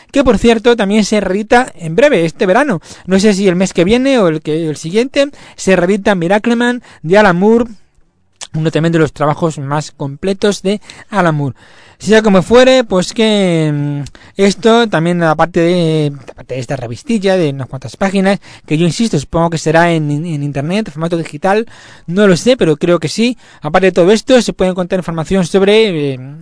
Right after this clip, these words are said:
eh, Piquer Simón, la ficha de personaje, cosas relacionadas con superhéroes,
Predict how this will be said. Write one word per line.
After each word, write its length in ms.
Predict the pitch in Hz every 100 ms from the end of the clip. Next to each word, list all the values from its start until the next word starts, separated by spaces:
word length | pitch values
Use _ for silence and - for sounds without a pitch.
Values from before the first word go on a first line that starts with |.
| 156 - - - _ -
eh, 420 | 170 160 156 156
Piquer 260 | 156 151 185
Simón, 760 | - 165 214 220 220 220 202 175
la 80 | 156
ficha 260 | 185 185
de 40 | 165
personaje, 920 | 160 147 165 214 202 202 190 196 196 - - -
cosas 200 | 196 208
relacionadas 320 | 185 190 185
con 120 | 165
superhéroes, 600 | 165 170 214 208 208